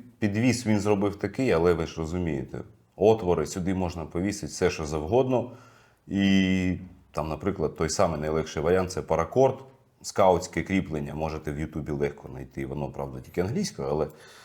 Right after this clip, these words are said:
там вузлик легенький, це все чіпляється на ремінь, затягується, розтягується, все два рухи, вішається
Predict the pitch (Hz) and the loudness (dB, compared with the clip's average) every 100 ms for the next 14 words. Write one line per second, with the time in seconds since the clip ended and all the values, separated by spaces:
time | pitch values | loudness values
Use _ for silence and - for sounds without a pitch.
0 | - _ _ - 92 90 139 151 107 98 | -20 _ _ 0 0 4 4 6 2 4
1 | 104 95 92 85 - 80 - 101 - 92 | 4 6 4 2 -2 -2 2 0 2 2
2 | 85 - - 87 78 71 - 78 87 117 | 2 0 2 4 4 2 -4 0 4 4
3 | 101 76 - - _ _ _ 71 82 87 | 2 -4 -8 -20 _ _ _ -6 -2 4
4 | 107 95 85 76 - 69 - - - - | 6 6 0 -4 -8 -10 -10 -8 -2 4
5 | 101 87 73 - 69 67 - 76 67 - | 4 4 -2 -6 -10 -12 -10 -8 -8 -8
6 | 78 78 82 95 73 - - - _ _ | 0 2 4 2 -2 -12 -16 -20 _ _
7 | _ _ _ _ _ _ 82 90 90 73 | _ _ _ _ _ _ -2 -2 0 -4
8 | 73 - - | -4 -8 -12